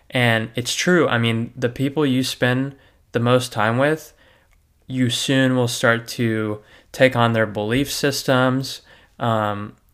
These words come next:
you know, you'll start to agree with their versions of success. And it also will continue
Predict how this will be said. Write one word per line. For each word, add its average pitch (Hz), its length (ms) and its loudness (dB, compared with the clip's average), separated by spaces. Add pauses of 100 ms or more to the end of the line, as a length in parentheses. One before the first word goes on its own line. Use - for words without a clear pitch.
(140)
you 127 120 -4
know, 113 340 -2 (320)
you'll 127 180 0
start 120 420 2
to 120 260 -2
agree 117 340 -2
with 110 220 -4
their 110 160 0
versions 113 440 -2
of 107 100 -12
success. - 840 -2 (500)
And 120 460 2 (840)
it 139 140 -2
also 165 360 4
will 151 180 4
continue 131 720 -2